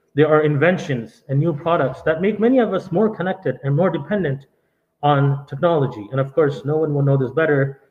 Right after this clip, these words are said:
than our local community, mashallah, since we are in the tech hub. So first, you know, it was just computers. Uh, then we had, you know, webcams,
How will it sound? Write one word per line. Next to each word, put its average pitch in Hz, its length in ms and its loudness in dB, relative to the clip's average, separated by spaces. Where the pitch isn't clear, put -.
than 127 240 0
our 127 260 -2
local 160 320 4
community, 131 380 -4
mashallah, 123 540 -4
since - 260 -16
we 123 100 -6
are 131 180 2
in 123 80 -8
the 123 80 -2
tech 185 280 -2
hub. - 180 -4
So 143 180 2
first, 214 400 6
you 165 80 0
know, 151 140 4
it 151 120 4
was 147 200 6
just 165 420 0
computers. 139 760 0
Uh, 120 280 -4
then 147 180 0
we 143 80 2
had, 139 260 2
you 151 60 0
know, 120 100 0
webcams, 117 720 -4